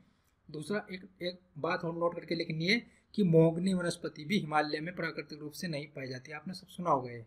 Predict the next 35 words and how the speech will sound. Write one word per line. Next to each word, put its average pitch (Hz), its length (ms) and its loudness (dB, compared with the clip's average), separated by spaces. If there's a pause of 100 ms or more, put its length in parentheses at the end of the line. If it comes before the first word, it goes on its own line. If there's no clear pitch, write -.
(100)
मोगनी 143 320 4
वनस्पति 165 460 0
भी 170 120 -6
प्राकृतिक 147 540 -8
रूप 135 120 -4
से - 140 -12
वनस-, 147 320 -14 (160)
हिमालय 135 380 2
में 160 80 -2
नहीं 143 160 -2
पाई 127 180 -8
जाती, 127 200 -8
ये 147 60 -6
बात 139 220 -8
भी 147 60 -8
आपको 143 200 -10
लिखना 127 260 -10
है। 117 160 -10 (320)
तो 165 80 -6
जो, 175 100 -2
जो 220 140 0
मैं 220 120 4
बोला 196 220 4
हुआ 208 160 8
आपको, 139 340 -2 (460)
ठीक 170 140 -4
है, 202 60 4
हिमालय 160 320 0
में 170 100 -6
क्या 165 120 -2
क्या 170 140 -8
पाया 160 200 -4
जाता 147 200 -8
है, 156 60 -6
देखिए, 151 320 -12